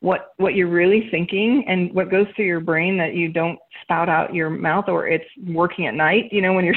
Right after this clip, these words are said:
sleeping, um, becomes part of how we discover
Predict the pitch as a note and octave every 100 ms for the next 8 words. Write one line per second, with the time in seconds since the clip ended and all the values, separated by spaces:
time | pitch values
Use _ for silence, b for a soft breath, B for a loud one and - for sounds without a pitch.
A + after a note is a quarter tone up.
0 | - G3 G3 A#3+ B3 B B B - G3
1 | F3 - F#3+ G#3 - A#3+ A3+ A3+ A3+ -
2 | F#3 F3+ E3 E3+ F#3 F3 E3+ E3 D#3 -
3 | F#3 F3 F3 - G3